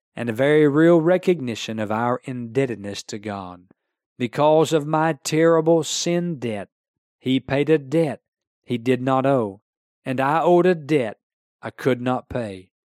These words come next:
My sins needed forgiven, past,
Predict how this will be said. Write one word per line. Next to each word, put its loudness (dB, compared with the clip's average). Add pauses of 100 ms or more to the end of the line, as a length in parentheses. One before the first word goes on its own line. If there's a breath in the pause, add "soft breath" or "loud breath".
(220)
My 0
sins -4 (240)
needed -2
forgiven, -6 (340)
past, -10